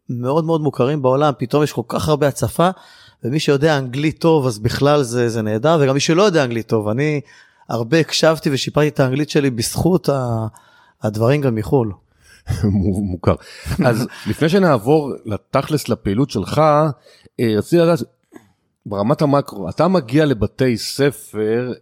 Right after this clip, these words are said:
Speaker 2: אה, לבד ומשכנע אותם, או שהיום... יש משהו ממסדי במשרד החינוך, שיש לך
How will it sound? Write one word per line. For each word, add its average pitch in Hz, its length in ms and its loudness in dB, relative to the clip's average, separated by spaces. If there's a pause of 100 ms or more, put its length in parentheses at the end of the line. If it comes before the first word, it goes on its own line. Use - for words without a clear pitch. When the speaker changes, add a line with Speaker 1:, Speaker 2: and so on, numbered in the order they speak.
Speaker 2:
אה, 104 40 -8 (540)
לבד 92 560 -2
ומשכנע 98 680 -2
אותם, 151 440 2 (140)
או 165 320 4
שהיום... 139 580 0 (480)
יש 127 140 -4
משהו 135 260 2
ממסדי 113 600 0
במשרד 110 300 -2
החינוך, 139 400 2
שיש 113 140 -4
לך 113 120 -2